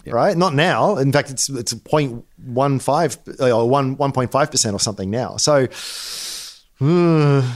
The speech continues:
Speaker 2: yeah, I, I, I, I, I would exclude Ramsay.
Speaker 1: Uh, I'm not gonna,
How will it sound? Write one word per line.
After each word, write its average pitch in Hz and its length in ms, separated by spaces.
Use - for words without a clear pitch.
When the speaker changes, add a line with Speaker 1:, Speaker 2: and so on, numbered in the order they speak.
Speaker 2:
yeah, 151 520
I, 165 80
I, 160 400
I, 143 260
I, 127 520
I 123 60
would 104 140
exclude 87 360
Ramsay. 85 320
Speaker 1:
Uh, 117 460
I'm 120 100
not 123 100
gonna, 90 180